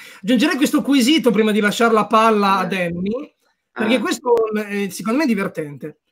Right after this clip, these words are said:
Speaker 1: Come può la scal-, la scanalatura del pugnale che serve a trovare il segnalatore coincidere con le rovine della seconda morte nera? Questo pugnale, quando è stato forgiato l'altro ieri,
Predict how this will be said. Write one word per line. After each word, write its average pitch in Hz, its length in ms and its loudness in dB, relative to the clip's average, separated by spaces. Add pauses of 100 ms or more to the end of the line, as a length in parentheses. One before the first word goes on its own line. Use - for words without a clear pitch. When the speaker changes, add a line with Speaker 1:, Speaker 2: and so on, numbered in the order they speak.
(360)
Speaker 1:
Come 370 300 2
può 226 220 4
la 208 160 4
scal-, 302 640 2
la 226 280 2
scanalatura 233 1600 2 (120)
del 285 380 2
pugnale 226 1000 2 (320)
che 262 140 2
serve 320 340 0
a 269 60 2
trovare 302 400 4
il 247 100 2
segnalatore 233 1200 0 (200)
coincidere 302 680 0
con 285 160 0
le 285 120 0
rovine 254 380 2
della 254 200 2
seconda 214 440 -2
morte 202 300 -2
nera? 156 260 -6
Questo - 720 -6
pugnale, 254 500 4
quando 254 260 4
è - 20 2
stato 285 280 0
forgiato 226 560 2
l'altro 240 340 2
ieri, 185 560 -2